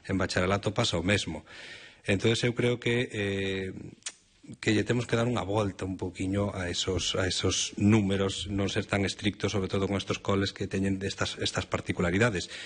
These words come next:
E eu, por exemplo, eh, como experiencia de, de docente, eh, me pasa moitas veces que "Ahora vamos a empezar coa parte da xeoloxía", e, "Buah, profe, pero eso é un rollo". E, "Pero vos vistes bioloxía, eh, xeoloxía algunha vez?"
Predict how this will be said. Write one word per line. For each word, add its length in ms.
E 160
eu, 80
por 160
exemplo, 480
eh, 720
como 240
experiencia 480
de, 320
de 240
docente, 640
eh, 400
me 80
pasa 240
moitas 320
veces 320
que 720
"Ahora 240
vamos 240
a 80
empezar 320
coa 240
parte 320
da 160
xeoloxía", 560
e, 80
"Buah, 480
profe, 400
pero 240
eso 160
é 0
un 160
rollo". 640
E, 160
"Pero 240
vos 160
vistes 280
bioloxía, 440
eh, 160
xeoloxía 560
algunha 240
vez?" 320